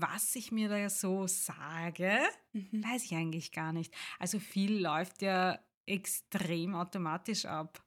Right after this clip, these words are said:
Speaker 1: Da gi-, da gilt's dann auch oft mal vielleicht ein bisschen aktiver hinzuhören, wenn man denn dran denkt und wenn man's denn schafft, weil es ist, wie gesagt,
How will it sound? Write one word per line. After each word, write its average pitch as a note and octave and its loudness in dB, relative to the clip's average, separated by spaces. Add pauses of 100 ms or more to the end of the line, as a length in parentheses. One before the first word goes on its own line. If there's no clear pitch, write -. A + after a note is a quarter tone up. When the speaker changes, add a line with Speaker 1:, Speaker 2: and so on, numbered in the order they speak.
(160)
Speaker 1:
Da F#3+ 6
gi-, G3 2
da A3 4
gilt's A#3 0
dann A#3+ 0
auch - 2
oft B3+ 2
mal A3 8 (240)
vielleicht G#3 2
ein A3 -4
bisschen A3+ 0
aktiver A#3 4 (200)
hinzuhören, F#3+ 4
wenn G3 8
man F#3+ 4
denn F3+ 6
dran F3 2
denkt C4 6
und A3+ 2
wenn G#3+ 8
man's G#3 2
denn F3+ 4
schafft, C#4 2
weil F#3 6
es F3+ -2
ist, F#3+ -4
wie G3 0
gesagt, F3 -2